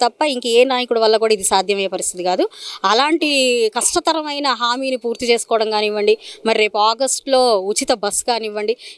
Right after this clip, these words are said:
ఇలా ప్రతిదీ కూడా మరి ఆ అప్పులే లేకపోతే ఇవాళ విమర్శిస్తూ ఉంటారు మనకి, ఆ,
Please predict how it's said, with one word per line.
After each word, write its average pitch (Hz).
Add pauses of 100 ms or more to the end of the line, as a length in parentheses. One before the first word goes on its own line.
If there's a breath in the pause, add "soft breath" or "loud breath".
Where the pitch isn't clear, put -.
ఇలా 339
ప్రతిదీ 349
కూడా 254 (280 soft breath)
మరి 240
ఆ 202
అప్పులే 285
లేకపోతే 233
ఇవాళ 208
విమర్శిస్తూ 254
ఉంటారు 254
మనకి, 220 (340 loud breath)
ఆ, 190